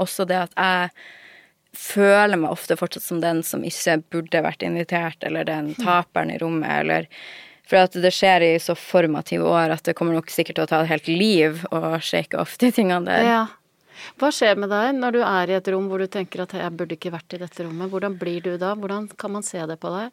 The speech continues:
Speaker 1: Og jeg blir veldig lukka og vil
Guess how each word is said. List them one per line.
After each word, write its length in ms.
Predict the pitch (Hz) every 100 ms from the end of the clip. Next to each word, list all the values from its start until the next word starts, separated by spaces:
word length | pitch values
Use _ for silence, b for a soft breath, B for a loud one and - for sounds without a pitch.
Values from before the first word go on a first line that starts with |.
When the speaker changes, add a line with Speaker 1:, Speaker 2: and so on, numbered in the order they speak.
| _ -
Speaker 1:
Og 100 | 247
jeg 140 | 233 220
blir 140 | 220
veldig 640 | 208 202 202 185 185 180
lukka 420 | 180 - - 185 180 170
og 680 | 170 170 175 175 78 73 196 B B B B B - 196 180
vil 240 | 185 180